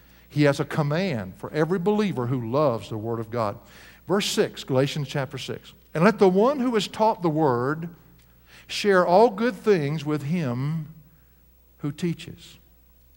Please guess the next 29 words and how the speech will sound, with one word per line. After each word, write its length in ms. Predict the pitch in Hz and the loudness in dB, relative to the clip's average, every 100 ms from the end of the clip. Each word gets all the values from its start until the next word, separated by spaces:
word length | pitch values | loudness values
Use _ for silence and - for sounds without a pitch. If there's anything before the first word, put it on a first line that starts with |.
| - - | -20 -4
By 100 | 131 | 0
using 380 | 170 220 180 156 | 2 2 0 0
the 80 | 143 | 0
term 320 | 170 165 143 | 2 2 2
one, 420 | 151 123 131 156 - - - | 2 2 0 -2 -10 -20 -8
"let 160 | 139 135 | -6 -4
the 60 | 120 | -4
one 320 | 135 156 135 | 0 0 2
who 240 | 147 143 | 0 0
is 180 | 135 123 | -2 -6
taught," 580 | - 156 110 143 - - - _ _ _ _ _ _ _ _ | -2 0 0 -2 -6 -20 -20 _ _ _ _ _ _ _ _
he 100 | 117 | -4
makes 260 | 156 165 - | -2 -2 -2
this 140 | 127 | -6
very 300 | 113 175 165 | -2 0 0
individual. 560 | 170 147 139 135 - - _ _ _ _ _ _ _ - | 0 -2 -4 -6 -10 -20 _ _ _ _ _ _ _ -12
So 140 | - 135 | -4 -2
it's 120 | 135 | 0
never 260 | 156 160 147 | 0 0 -2
something 320 | 165 147 143 | -2 -2 -6
you 80 | 131 | -6
can 60 | |
put 160 | 143 151 | -4 -4
on 100 | 127 | -2
somebody 380 | 143 131 120 135 | -4 -2 0 0
else. 200 | 127 151 | 0 -2
Everybody 380 | 156 143 139 | -2 -2 -2
has 220 | 127 127 131 | -2 -4 -4
this, 180 | 127 | -6